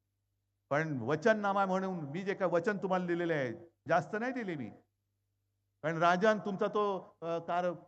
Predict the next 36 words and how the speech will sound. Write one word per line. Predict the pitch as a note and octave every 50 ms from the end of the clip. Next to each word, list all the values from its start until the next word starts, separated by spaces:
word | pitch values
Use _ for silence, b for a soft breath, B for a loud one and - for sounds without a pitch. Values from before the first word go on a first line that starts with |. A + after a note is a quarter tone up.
| _ -
तो | F3+
कार्य | F3+ F3+ F3 F#3 G3 G#3 F#3 - -
अहवाल | E3 D#3 F3 G3 G#3 G3+
आहे | G#3 A3
ना, | A3
तो | G3+ G#3+ G3
नुसता | F#3 G3 - - G#3+
दाखवा. | F#3+ F3+ F3+ F3 G#3+ A3 G#3 E3+ - - - _ _ _ _ _ _ _ _ _ _ _ _ _ _ _ _ -
आणि | C#3 F3 G3+
हा | G#3
नुसता | G#3 G#3 F#3 - A#3 A3
गद्दाराच्या | A3 G3 G3 F#3 G#3+ G#3+ A3 G#3+ G#3+ A3 G3+ -
छातीवर | - F#3 F3+ F#3 A3+ A3
ठेव-, | G#3 G#3+ - F#3+ F3+ F3+ F3
ठेवला | F3 - F3+ F3+ G#3 A#3 A#3
ना, | A#3 B3 A#3+ A#3+
तरी | G#3+ A3+
त्याच्यामध्ये | A3 F3 - - A#3 A3+ A3+ A3 G#3+
तो | A3
पुन्हा | A3+ A3+ G#3+ G#3+ A3
उठणार | G#3+ G3+ - - G#3+ G3
नाही. | F#3 F3 D#3+
केवढा | - E3+ F#3 G3 G#3+ G#3
तो, | G#3+ G#3+ G3+ F#3 - - _ _ _ -
एवढा | F3 G3+ G#3
जाडजूड | F3+ D#3+ F#3+ G3+ G#3 F#3+ F3+ G3+ G3+ G3+
आणि | G3 G3+ F#3+
जड | D#3+ E3 F#3+ F#3+ F#3
आहे. | F3+
दाखवा | E3 E3+ F3 F3 - G3+ G3
जरा, | F3+ F3 E3
हे | D#3 E3
मलाच | E3+ E3+ F3 F3 F#3+ F#3 F#3
नाही | F#3 F3+ D#3+
उचलता | D#3 F3 D3+ B2+ C3 B2+
येणार. | A#2 G#2+ G2+